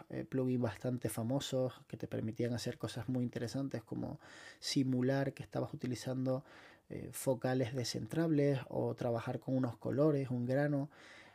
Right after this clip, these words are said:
Bueno, ha habido mucha gente que ha intentado entrar en ese mercado, pero al final estamos hablando de dos gigantes como son Adobe y Face One y realmente es muy difícil competir.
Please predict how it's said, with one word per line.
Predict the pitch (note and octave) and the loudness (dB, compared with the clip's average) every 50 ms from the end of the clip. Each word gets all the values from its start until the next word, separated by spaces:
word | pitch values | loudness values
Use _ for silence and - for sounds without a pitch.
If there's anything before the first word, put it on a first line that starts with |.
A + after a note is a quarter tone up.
| - _ | -16 _
Bueno, | - E3 D#3 C#3+ C#3 - - | 4 6 6 6 4 2 0
ha | C3+ | 4
habido | C3 D3 D3 D#3+ | 6 8 8 8
mucha | D#3 D3+ D3+ C#3+ - D#3+ | 6 6 4 4 2 0
gente | - - D3 C#3+ C3 - C#3 | 0 2 0 0 0 0 0
que | - | 2
ha | C3 | 2
intentado | C3 B2 - B2+ B2+ A#2 - B2+ B2 B2 B2 B2+ B2+ B2+ B2 A#2+ B2 - | 2 2 2 0 0 2 2 2 4 4 4 4 4 4 2 0 0 -2
entrar | B2+ A#2 A#2 A#2 - B2+ A#2+ B2 | -2 -2 0 0 2 2 2 2
en | B2 B2+ | 2 0
ese | C3 - C3 | 0 0 0
mercado, | B2+ A#2 A2 - - B2+ B2+ B2+ A#2 | 0 0 0 0 2 4 4 4 4
pero | A#2+ G#2+ G2+ | 2 0 0
al | G2 | -2
final | - A#2 A2+ A#2 A#2+ | -2 -2 0 2 2
estamos | A#2+ - - A#2+ B2 A#2 | 0 0 -2 -4 -2 0
hablando | A#2+ A#2 A#2 A#2+ B2 | 0 0 2 2 4
de | A#2+ A#2+ | 4 4
dos | A#2 B2 A#2+ | 4 2 0
gigantes | - - C3+ B2+ B2 B2 A#2+ A#2+ A#2+ - C#3 B2+ - | 0 -2 -2 0 2 2 2 2 2 0 -2 -4 -4
como | - A#2+ A2+ G#2 G#2 | -6 -6 -6 -6 -6
son | - - A#2+ A#2 A2+ A#2 A#2+ - - - - - - - | -4 -4 -2 -2 -2 -2 -4 -8 -12 -20 -20 -20 -12 -6
Adobe | A2+ A#2 B2+ C3 C3 C3 C3+ C3 B2 | -4 0 4 4 4 6 4 4 2
y | A#2+ B2 - - | 2 0 -2 -4
Face | - - C#3+ C#3+ C3+ - | -4 0 0 0 0 2
One | D3+ D3 D3 D3 C#3+ - _ | 2 2 2 2 0 -4 _
y | B2+ A#2+ | -4 -2
realmente | A#2 A#2+ A#2 A2 A2 A#2 A#2 A#2 - A2+ | 0 2 2 2 2 0 0 -2 -2 -2
es | A2 C3 | -2 0
muy | C3 C3 B2+ | 0 0 0
difícil | B2 A#2 - - C3 A#2+ - - B2+ B2 - | 0 -2 -2 -2 -4 -4 -2 -2 -4 -4 -2
competir. | - A#2+ A2+ - A#2 A2+ - A#2 A2+ | -2 -4 -2 -2 -2 -2 0 -2 -2